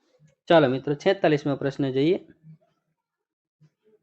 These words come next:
નીચે આપેલામાંથી કયા જિલ્લા દરિયા કિનારા સાથે જોડાયેલા નથી? ઓપ્શન છે રાજકોટ, પોરબંદર,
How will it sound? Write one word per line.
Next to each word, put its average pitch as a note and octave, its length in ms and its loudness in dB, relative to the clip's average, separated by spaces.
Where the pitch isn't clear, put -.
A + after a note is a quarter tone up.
નીચે F3+ 260 6
આપેલામાંથી G#3 1400 4
કયા G#3 300 8
જિલ્લા F#3+ 420 8
દરિયા F#3+ 220 8
કિનારા G3 300 6
સાથે F#3 320 4
જોડાયેલા F3 480 8
નથી? F#3 520 2
ઓપ્શન E3+ 420 4
છે D#3 180 4
રાજકોટ, E3 600 6
પોરબંદર, F#3 680 6